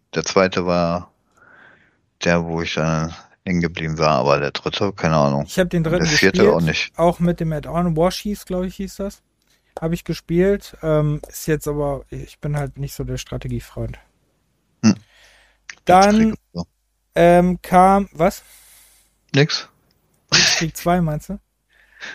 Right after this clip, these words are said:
Speaker 1: Ja.
Speaker 2: Ja, Blitzkrieg zwei war auch besser. So, ähm, dann kam, ist auch für viele Leute wichtig, für uns jetzt nicht wirklich, Animal Crossing Wild Worlds.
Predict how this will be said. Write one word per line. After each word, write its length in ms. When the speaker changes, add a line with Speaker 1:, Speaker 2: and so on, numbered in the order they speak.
Speaker 1:
Ja. 140
Speaker 2:
Ja, 60
Blitzkrieg 460
zwei 220
war 120
auch 180
besser. 340
So, 340
ähm, 500
dann 240
kam, 460
ist 180
auch 200
für 160
viele 220
Leute 340
wichtig, 380
für 120
uns 200
jetzt 200
nicht 200
wirklich, 400
Animal 320
Crossing 460
Wild 220
Worlds. 460